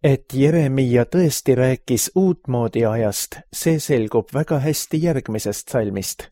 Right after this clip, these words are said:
kuueteistkümnendast. „Ja kui neil päevil saab teid sellel maal palju ja te olete viljakad,“ ütleb Issand, „siis ei räägita enam Issanda seaduse laekast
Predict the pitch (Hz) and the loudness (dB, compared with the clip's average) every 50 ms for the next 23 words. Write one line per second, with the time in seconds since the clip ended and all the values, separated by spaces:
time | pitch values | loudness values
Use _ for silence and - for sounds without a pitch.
0 | _ _ - - 147 156 156 151 170 156 117 - - - - 110 101 95 95 98 | _ _ -2 0 0 2 2 2 0 0 -2 -2 -6 -6 -6 -4 -4 -4 -4 -4
1 | 90 92 - - - - - - _ _ _ _ _ _ _ _ _ _ _ _ | -4 -6 -6 -6 -12 -14 -16 -20 _ _ _ _ _ _ _ _ _ _ _ _
2 | _ _ _ _ _ _ _ _ _ _ _ _ _ _ _ - _ _ _ _ | _ _ _ _ _ _ _ _ _ _ _ _ _ _ _ -20 _ _ _ _
3 | _ - - 170 135 135 135 127 117 - - 170 190 175 143 123 117 123 123 123 | _ -2 0 2 4 4 4 2 2 0 0 2 2 2 2 2 2 2 2 2
4 | 120 120 120 - 156 160 156 131 131 127 120 - - - 139 131 123 - - - | 0 -2 -2 0 0 0 0 2 2 2 0 0 0 0 0 0 0 -2 -2 0
5 | 135 123 120 - - - 156 143 135 120 120 120 123 127 127 123 117 113 117 - | 0 0 0 -2 -2 0 2 2 2 2 0 0 0 0 0 0 0 -2 -2 -2
6 | - 165 196 185 139 117 104 104 101 107 - _ _ _ - 143 127 131 123 - | 0 0 2 2 2 2 0 0 -2 -6 -10 _ _ _ -4 0 2 2 2 2
7 | 127 127 120 123 123 120 - - - 113 107 127 180 196 170 131 113 104 - - | 2 2 4 4 2 0 0 0 0 0 2 2 2 2 2 2 0 -2 -2 0
8 | - 107 - - - - _ - - 135 - _ - 127 113 131 139 170 - - | 0 0 0 -2 -10 -14 _ -4 -4 -4 -2 _ 0 0 2 2 2 0 -2 -2
9 | - 147 139 131 127 123 - - _ _ _ _ - - - - - - - - | -2 0 0 0 -2 -6 -10 -14 _ _ _ _ -20 -20 -20 -20 -20 -18 -12 -4
10 | - - 165 160 147 - - 135 123 120 135 160 185 185 175 - 156 135 - - | 2 4 4 4 4 4 2 2 2 2 2 2 2 2 2 0 -4 -4 -2 0
11 | 120 117 120 135 131 120 107 117 147 156 - - - 123 113 107 92 107 101 - | 0 0 0 0 0 0 0 0 -2 -2 -4 -2 -2 -2 -2 -2 -2 -4 -4 -2
12 | - 165 170 170 156 - 135 - - 135 127 131 135 135 127 - - - 143 - | -2 0 0 0 -2 -2 -4 0 0 2 2 2 2 0 0 -2 -2 -4 -2 -2
13 | - - - | -2 -6 -8